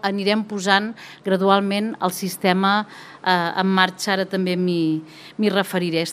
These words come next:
Ens trobem en una, en una línia, la de, entre Castelldefels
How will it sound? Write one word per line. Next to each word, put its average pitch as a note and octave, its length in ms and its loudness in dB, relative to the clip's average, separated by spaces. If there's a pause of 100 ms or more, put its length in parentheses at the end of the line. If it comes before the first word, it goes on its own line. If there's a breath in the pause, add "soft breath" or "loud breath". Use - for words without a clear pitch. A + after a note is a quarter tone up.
Ens G3+ 160 -4
trobem A#3 320 4
en B3+ 80 4
una, G#3+ 460 4
en G#3+ 100 2
una A3+ 160 2
línia, A3+ 400 2
la B3 160 2
de, F#3 180 2 (380)
entre F3+ 160 -6
Castelldefels G3 720 -6